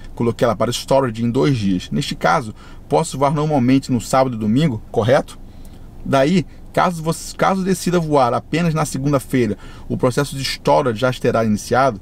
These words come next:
correto? Posso interromper esse storage apenas dando um toque no botão da bateria, é isso? Ou já posso colocar essa bateria no drone e voar normalmente?"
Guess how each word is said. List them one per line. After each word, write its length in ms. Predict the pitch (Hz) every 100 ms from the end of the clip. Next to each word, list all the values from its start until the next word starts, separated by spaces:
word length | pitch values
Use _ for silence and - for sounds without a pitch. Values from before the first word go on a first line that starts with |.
| -
correto? 480 | - 104 117 143 - - - -
Posso 200 | 131 135
interromper 500 | 143 151 135 127 156
esse 180 | 151 -
storage 360 | - 127 113 110
apenas 360 | - 139 135
dando 160 | 127 123
um 80 | 110
toque 320 | - 143 143
no 40 |
botão 300 | 120 113 123
da 60 | 117
bateria, 440 | 107 110 113 156
é 40 | 123
isso? 280 | 175 - - - - -
Ou 120 | 127
já 100 | 135
posso 240 | - 135
colocar 300 | 139 120 123
essa 120 | 123
bateria 300 | 120 113 120
no 100 | 117
drone 280 | 107 117 123 - -
e 80 | 117
voar 180 | 107 113
normalmente?" 520 | 123 113 101 92 -